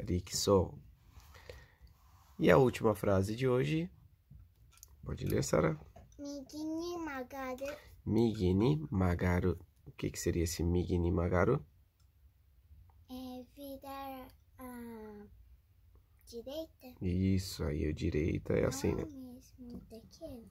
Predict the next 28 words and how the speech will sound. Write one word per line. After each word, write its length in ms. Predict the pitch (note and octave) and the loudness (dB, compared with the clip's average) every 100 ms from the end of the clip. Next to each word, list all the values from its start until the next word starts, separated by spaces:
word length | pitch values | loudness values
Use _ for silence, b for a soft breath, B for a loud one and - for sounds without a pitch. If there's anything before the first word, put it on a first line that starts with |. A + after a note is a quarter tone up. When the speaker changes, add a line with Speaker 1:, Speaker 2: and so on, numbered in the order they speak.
| - - - - _ - | -20 -20 -20 -20 _ 0
Speaker 1:
É, 80 | |
o 80 | G2 | 2
sentido 480 | G2 G#2+ G#2 - A#2 | 2 -2 0 0 2
é 40 | |
o 40 | A#2 | 4
mesmo, 420 | A#2+ G#2 G2 G2 | 4 4 4 4
né? 80 | G2+ - _ - - - - - - _ - | 4 0 _ -20 -20 -20 -20 -20 -20 _ -4
Migi 460 | G#2 G2 G2+ - F#2 | 4 6 6 4 6
ni 140 | F#2+ | 6
magaru 760 | F2 F2 F2+ E2 E2+ G2+ D3+ - B B B B B _ | 6 4 6 6 6 6 4 0 B B B B B _
e 100 | A2+ | 2
aquele 380 | G#2 G2+ G2+ G2+ - | 2 4 2 2 2
usetsu 640 | A2+ G#2+ - F#2+ F#2+ - | 0 2 2 2 2 -4
suru 540 | F#2+ - G2 F#2+ B2 F3 - | -4 0 4 4 4 0 -10
são, 500 | - - G2 G2 A#2+ C3 - | -12 -2 2 4 2 -4 0
a 40 | |
gente 220 | F2+ F2 - | 0 0 0
fala 200 | F2+ F#2 | 2 2
sinônimos, 720 | F#2+ G#2 G2 F#2+ - - - | 2 4 6 6 4 -4 -6
que 120 | - | -4
são 260 | - - F2 | -2 0 2
a, 300 | F2 - - | 0 -2 -6
a 100 | - | -2
mesma 400 | G2+ G2 G2+ G#2 | 0 0 2 2
interpretação, 800 | G2+ G#2+ - A2 A2+ G#2+ F#2+ F2+ | 2 0 0 0 -2 -2 -2 0
o 80 | F#2+ | -2
mesmo 280 | G#2 G#2+ | -4 -6
significado. 800 | G2 - G2 G2+ - - F2+ F#2+ | -6 -4 -2 -4 -4 -2 -2 -2